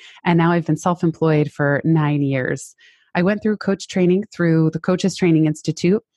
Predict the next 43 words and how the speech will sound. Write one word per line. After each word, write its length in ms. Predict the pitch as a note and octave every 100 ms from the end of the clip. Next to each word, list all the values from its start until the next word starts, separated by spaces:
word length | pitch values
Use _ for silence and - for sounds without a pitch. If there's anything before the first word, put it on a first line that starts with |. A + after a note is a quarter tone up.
| _ _
C 220 | - F#3+
T 180 | E3+ E3
I, 220 | D3 D3
in 160 | D#3+ D#3
two 180 | - F3
thousand 360 | D#3+ D#3+ D3+ -
eight. 380 | D3+ F#3 - - _ _ _ -
And 420 | F3+ F#3 F#3 F3+ -
I 200 | F3 F#3
took 260 | - D4
that 240 | - G#3 G3
and 100 | F3+
applied 320 | F#3 - F#3+ G3+
it 100 | -
to 100 | F#3
Google. 300 | A3 A#3 E3+
I 100 | D3+
wanted 320 | E3 F3 F3 -
drop-in 380 | E3 E3+ F#3 F3+
coaching 400 | G#3 G3+ E3+ D#3+
to 80 | -
be 80 |
as 180 | D#3+ D#3
widely 300 | E3 E3+ F3
available 420 | D#3+ D#3 D3+ D3+
to 140 | D3+ D3+
Googlers 500 | D#3+ D#3+ F#3 G#3+ -
as 120 | D#3+ - -
any 180 | G3+ A3
other 200 | G#3 D#3+
perk 360 | - A2+ - - - - -
that 80 |
was 140 | D#3+ -
touted 340 | F3 D3+ C#3
in 80 | D3
the 80 | C#3
media. 400 | C#3 C3 - C#3+ _ _ _ _ _ _ -
With 140 | F#3 F3+
a 60 |
small 300 | - F#3+ F#3
team, 300 | - F#3+ E3
that 180 | D#3+ D#3+
became 640 | D#3+ - F#3 E3+ E3 E3